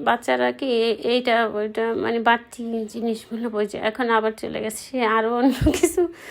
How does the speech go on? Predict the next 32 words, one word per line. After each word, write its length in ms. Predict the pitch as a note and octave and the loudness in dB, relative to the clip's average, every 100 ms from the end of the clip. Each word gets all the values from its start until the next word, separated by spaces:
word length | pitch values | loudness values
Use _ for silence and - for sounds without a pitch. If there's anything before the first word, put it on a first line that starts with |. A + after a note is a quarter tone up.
| - - | -14 -2
নিবে 300 | B3 A#3+ A3 | 0 2 2
চয়েস 340 | A3 G3+ G3+ G#3+ | 2 0 0 -2
করে, 260 | - G#3 G3+ A3+ - - - - | -4 -2 -2 -4 -10 -20 -18 -8
এ, 80 | G#3+ G#3 - - | -4 -2 -2 -2
যে 120 | - G3+ | -2 2
ওর 160 | A3 | 2
কাজই 420 | G#3 A#3 A3+ G#3+ G#3+ G#3 | 2 2 2 2 2 0
এটা, 220 | G3+ - G#3+ - - A3+ G#3+ | 0 -4 -6 -12 -12 -8 -8
তাতে 280 | - A3 A3 | -8 -4 0
আম্মুর 300 | A3 A3+ A3+ | 0 0 -4
খরচটা 480 | A3 G#3+ G#3 - G#3 | 0 2 2 -2 -2
বাড়ানো 420 | G#3+ G3+ G3+ G3+ G3 | 0 2 2 0 -2
যায়, 220 | G3 G#3+ A3 - - - - - | -2 -4 -10 -20 -20 -20 -20 -12
এই 280 | - - C#2 D#2 | -8 -6 -6 -6
আর 120 | - G#3 | -6 -6
কি। 120 | - G#3+ - - - | -6 -6 -8 -20 -18
হুম, 400 | - A3 G3+ G3 G#3 - - - - G#3+ | -6 -2 -2 -2 -4 -8 -20 -20 -10 -8
খুঁজে 280 | G#3 G#3+ G3+ G#3 | -4 -4 -4 -4
খুঁজে 240 | G#3 G#3+ G3+ | -6 -4 -2
দেখতেছে 520 | F#3+ G3 G3 G#3+ - - G#3+ - - - | 0 -2 -4 -10 -8 -6 -6 -8 -20 -6
আর 160 | A3+ A3 | -2 -2
কি 160 | G#3+ A3 | 0 -2
নেওয়া 280 | A3 G#3+ F#3+ | -2 -4 -6
যায়, 220 | G3 G3+ | -8 -8
আর 100 | G#3+ G#3 | -6 -6
কি 160 | - | -4
নেওয়া 300 | A3 A3 A3+ G#3 | -6 -6 -4 -4
যায়। 240 | G#3+ G#3+ G#3 _ - - - _ | -4 -6 -10 _ -20 -20 -20 _
পরে 340 | - A#3 G#3+ G#3+ G#3 G3 G#3 | -8 -4 -2 0 0 -2 -6
আমরা 240 | - F3 G#3+ | -6 -4 -4
বিল 240 | G#3+ G#3 | -2 -2
করলাম, 420 | G#3 G#3+ G#3+ G#3+ | -2 -6 -4 -4